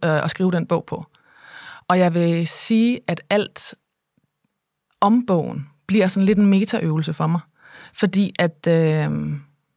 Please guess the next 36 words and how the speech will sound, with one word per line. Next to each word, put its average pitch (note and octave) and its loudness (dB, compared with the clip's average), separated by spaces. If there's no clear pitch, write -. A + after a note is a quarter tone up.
jeg F3 0
kan F#3 2
mærke, F#3 2
der F#3+ -2
har F3+ 2
været E3+ 4
en F#3+ 2
oprigtighed F3 -2
i D#3 -2
den E3 0
måde, E3 2
jeg F3 2
har E3 0
beskrevet D#3+ -4
ham C#3+ -2
på. - -6
Så G3 0
at F3 4
begynde F#3+ 0
at E3 -2
bruge F#3+ 0
alle F#3 2
mulige G3 4
andre G3 -2
ord - -4
omkring F3 0
det, E3 -2
jeg D#3+ 0
har F#3 0
skrevet, D3+ -4
bliver G3+ 4
lidt F3 2
en F3+ 4
metaøvelse D#3 -2
for D3+ -6
mig. D3+ -4